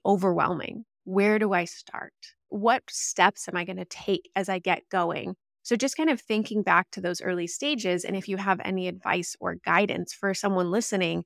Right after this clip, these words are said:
who can say, "This is the first thing that I'm gonna do." Should it be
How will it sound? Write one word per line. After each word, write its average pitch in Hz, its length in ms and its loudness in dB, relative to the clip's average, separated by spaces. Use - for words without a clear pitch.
who 226 340 6
can 220 200 4
say, 208 540 4
"This 226 200 0
is 254 100 -4
the 220 100 4
first - 520 0
thing 180 180 -2
that 165 100 -4
I'm 160 140 -4
gonna 156 220 -8
do." - 320 -10
Should - 280 2
it 190 140 2
be 180 380 2